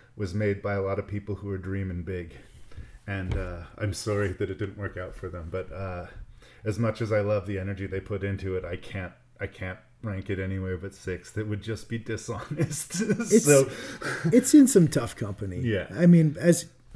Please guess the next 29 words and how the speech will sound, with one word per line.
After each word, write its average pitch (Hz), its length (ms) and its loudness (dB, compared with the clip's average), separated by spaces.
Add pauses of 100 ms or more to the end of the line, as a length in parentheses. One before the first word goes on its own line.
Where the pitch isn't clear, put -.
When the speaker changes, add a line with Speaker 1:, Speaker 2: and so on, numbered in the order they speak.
(240)
Speaker 2:
but 170 140 8
good 185 180 12
on 123 200 0
'em. 95 260 -10
Speaker 1:
Yeah. 104 180 0 (300)
Speaker 2:
They 160 100 2
put - 120 6
Speaker 1:
And 135 120 6
Speaker 2:
it 110 40 -4
together. 113 300 -2
Speaker 1:
each 165 140 -2
one 160 140 0
of 147 60 -2
these 143 160 0
movies 131 320 -2
are 113 40 -2
different, 117 440 -2
coming 117 220 -2
from 113 140 -4
a 101 40 -6
different 104 300 -6
place 98 300 -6
and 101 80 -6
a 98 40 -6
different 101 260 -6
mindset. 95 400 -8
Like, 98 180 -6 (220)
I 123 80 0
don't, 117 280 0